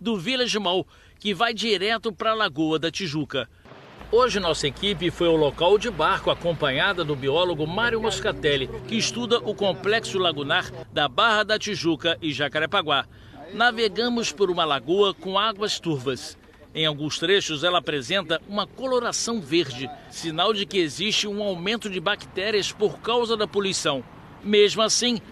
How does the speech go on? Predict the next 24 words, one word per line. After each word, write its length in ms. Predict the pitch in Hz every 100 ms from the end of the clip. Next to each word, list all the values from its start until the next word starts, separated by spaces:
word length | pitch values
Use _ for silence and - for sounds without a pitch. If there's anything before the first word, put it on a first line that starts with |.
| -
a 120 | 156
fauna 520 | - 175 180 156 127 - -
ainda 320 | 151 147 151
resiste. 640 | 151 190 151 135 - - - - -
Nós 180 | 214 247
chegamos 400 | - 208 214 180
agora 420 | 165 120 180 185
bem 240 | 156 208 180
perto 540 | - 185 180 - 131 - -
de 120 | 135 185
onde 200 | 269 220
estaria 500 | - 165 143 202 175
ocorrendo 760 | 196 185 160 135 202 175 185
o 100 | 180
vazamento 800 | 151 190 160 165 139 170 202 160
de 100 | 147
esgoto 460 | 113 - 190 - - -
nas 200 | 208 -
proximidades 720 | 226 233 220 202 156 147 131
do 160 | 160 170
shopping. 480 | - 135 113 120 - - 151
Biólogo 520 | 165 208 214 180 160
Mário 340 | 156 208 202
Moscatelli, 640 | 185 - 160 - 135 123